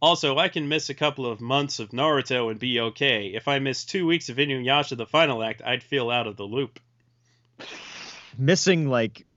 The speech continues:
Speaker 2: ten minutes of final act is leaving you out of the loop. That thing moves at a breakneck pace.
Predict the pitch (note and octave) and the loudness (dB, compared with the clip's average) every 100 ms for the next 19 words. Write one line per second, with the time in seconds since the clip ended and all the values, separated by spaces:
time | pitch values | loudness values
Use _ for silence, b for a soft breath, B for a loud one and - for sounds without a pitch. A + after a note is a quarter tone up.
0 | _ _ _ _ _ _ - C3 C3+ A#2 | _ _ _ _ _ _ -6 0 0 2
1 | B2 G#2 - G2 - G#2 G2 F#2+ G2 G#2 | -2 -2 -6 -6 -4 -4 -2 -2 -2 -4
2 | A#2 G2+ A#2 C3 A2+ A2+ G2+ G2 F#2+ F2+ | -6 -6 -2 -2 0 0 0 0 -4 -6
3 | F#2 - A#2 B2+ D3 C3 A2+ B2 A#2 G2 | -6 0 0 4 6 6 4 0 -2 -6
4 | - F#2+ G#2 G#2+ G2+ - G#2+ G#2+ - - | -6 -2 -2 0 -6 -4 -2 -2 -2 -8